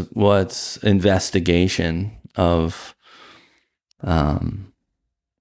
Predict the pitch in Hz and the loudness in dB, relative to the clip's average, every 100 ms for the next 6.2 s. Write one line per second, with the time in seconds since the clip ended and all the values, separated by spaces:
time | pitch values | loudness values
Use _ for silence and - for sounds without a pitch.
0 | _ - - 98 85 80 90 80 - 82 | _ -16 -2 2 4 4 4 2 2 2
1 | 80 80 78 76 - - - _ _ _ | 2 2 0 0 -4 -10 -14 _ _ _
2 | _ _ _ _ _ - 90 80 78 - | _ _ _ _ _ 0 4 4 2 2
3 | 82 80 78 - - - _ _ _ _ | 2 2 -2 -8 -12 -20 _ _ _ _
4 | _ _ - 98 87 82 82 80 87 - | _ _ -4 0 2 2 0 -2 -2 -2
5 | 82 80 - 82 73 67 69 - 76 73 | 0 0 0 0 0 0 -2 -2 -4 -2
6 | 82 | -6